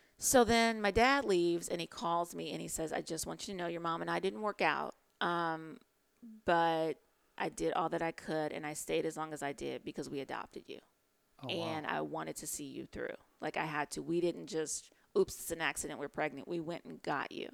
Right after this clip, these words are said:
Speaker 2: Right.
Speaker 1: So I really had to see and make sure you were good, and you're good, you're married, he's a good guy, I know you'll be fine. I'm, I'll be here for you, but I just couldn't do that anymore.
Speaker 2: Yeah, wow.
Speaker 1: I think, "Thank you." Okay, you know.
Speaker 2: Yeah, right,
Speaker 1: <laughs>
Speaker 2: yeah, totally.
Speaker 1: I understand, and, you know, it is what it is. So we move on from that.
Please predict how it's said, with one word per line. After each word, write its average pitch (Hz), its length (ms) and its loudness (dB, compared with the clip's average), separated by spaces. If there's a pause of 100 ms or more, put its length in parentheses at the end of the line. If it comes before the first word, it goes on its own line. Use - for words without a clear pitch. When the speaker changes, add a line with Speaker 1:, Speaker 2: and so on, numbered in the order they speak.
(280)
Speaker 2:
Right. 123 220 0
Speaker 1:
So 185 100 4
I 170 60 8
really 175 360 4
had 151 200 0
to 147 100 -4
see 156 480 -2
and 156 140 -6
make 156 160 -6
sure 160 160 -6
you 143 100 -6
were 143 80 -4
good, 151 240 -2
and 156 80 -6
you're 147 120 -8
good, 165 340 4
you're 156 80 -2
married, 156 460 -4
he's 160 140 -8
a 180 40 -6
good 160 180 -2
guy, 143 460 0 (100)
I 165 120 -4
know 156 220 -6
you'll 147 120 -2
be 143 140 -8
fine. 147 320 -6
I'm, - 120 -6 (120)
I'll 170 140 6
be 220 180 -2
here 180 180 0
for 160 140 -10
you, 147 160 -4
but 151 120 -4
I 156 60 0
just - 240 -10
couldn't 160 300 -8
do 156 140 -8
that 143 220 -4
anymore. - 460 -16
Speaker 2:
Yeah, 113 320 -4 (140)
wow. 117 320 -6 (240)
Speaker 1:
I 202 100 6
think, - 260 -2
"Thank - 300 -4
you." 233 220 -2 (160)
Okay, 196 420 6 (140)
you 453 180 6
know. 208 180 10
Speaker 2:
Yeah, 175 300 12
right, 160 280 12
Speaker 1:
<laughs> - 0 -
Speaker 2:
yeah, 247 340 10
totally. 147 400 4 (320)
Speaker 1:
I 208 160 10
understand, 190 640 4
and, 196 200 2
you 220 80 2
know, 190 280 4
it 214 120 6
is 220 160 6
what 233 140 6
it 269 80 4
is. - 180 6
So 185 200 4
we 190 120 6
move 180 240 2
on 170 220 6
from 175 160 -6
that. 147 320 4